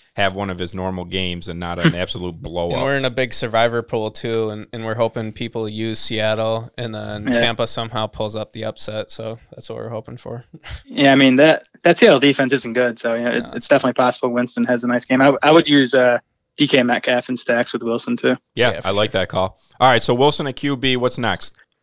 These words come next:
Speaker 2: Yeah, uh, running back, I'm going Aaron Jones. Um, I don't know about you guys, but I've really been trying this year to just play the best plays at running back and not worry too much about ownership, you know, differentiate at wide receiver and tight end especially.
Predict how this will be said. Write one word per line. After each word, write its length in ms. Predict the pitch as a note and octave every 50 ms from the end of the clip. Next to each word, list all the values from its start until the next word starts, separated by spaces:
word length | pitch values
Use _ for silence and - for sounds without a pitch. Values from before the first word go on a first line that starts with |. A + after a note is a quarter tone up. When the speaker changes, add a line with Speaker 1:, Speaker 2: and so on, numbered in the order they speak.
| _ _ _ _ _ -
Speaker 2:
Yeah, 160 | D3+ D3+ D3+ - -
uh, 320 | - D3 D3 C#3+ D3 C#3 - -
running 220 | D3+ D#3+ G3 G3
back, 180 | G3+ G#3+ G#3 -
I'm 60 | D#3+
going 240 | D3+ D3 C#3 C3+ C3+
Aaron 260 | C#3+ D3 C#3+ C3 B2
Jones. 460 | B2+ C3 B2+ B2+ B2 A#2+ A#2+ A#2 - -
Um, 420 | B2+ B2+ B2+ B2 B2+ B2+ B2+ A#2+ _ - - - - _ _ -
I 60 | F#3
don't 80 | A3+
know 80 | C#4 C#4+
about 160 | B3+ F3 C#3
you 100 | D3+ D#3
guys, 240 | D3 C3+ B2 B2+ B2
but 80 | B2+ C#3
I've 140 | D#3 E3 D#3
really 140 | F#3 G#3 G#3
been 140 | - D#3 C#3
trying 340 | - - C#3 C#3+ C#3+ C#3+ C#3
this 240 | C#3 C3 - -
year 260 | C#3 C3+ C3+ C3+ B2+ B2+ - -
to 200 | C3+ B2+ B2 B2
just 300 | A#2+ C3+ B2+ - - _ _ _ -
play 320 | - - D3 C#3+ D3 D3 C#3
the 140 | C3 C3
best 500 | A#2 A#2 B2+ B2 C3 B2+ - - - -
plays 400 | - - - C3 B2+ B2+ B2+ B2+
at 80 | C#3 C3
running 220 | C3 C3 C3 C3+
back 280 | C3 C3+ C3 B2+ B2+ -
and 120 | C3 A#2+
not 180 | B2+ B2+ B2+ B2
worry 260 | C3 C3 B2+ A#2+ B2
too 140 | - - C#3
much 140 | C3 B2+ -
about 180 | - C3+ -
ownership, 500 | B2+ B2+ C3 C3+ C3 - - C3 B2+ -
you 60 | - B2+
know, 160 | B2+ B2+ A#2+ B2 - _ _ _ _ _ _ -
differentiate 680 | E3 D3+ - - C#3+ C3 C3+ C3+ - - C3+ C3 C3 B2
at 160 | A#2+ A#2+ - C3
wide 160 | C3 C3 A#2+
receiver 400 | B2 - - C#3 C3 B2 C3 B2
and 120 | A#2 A#2
tight 200 | - C#3+ B2+ A#2
end 160 | A#2+ A#2+ A#2+
especially. 520 | B2+ - - A#2+ A#2+ - - C3 B2 A#2+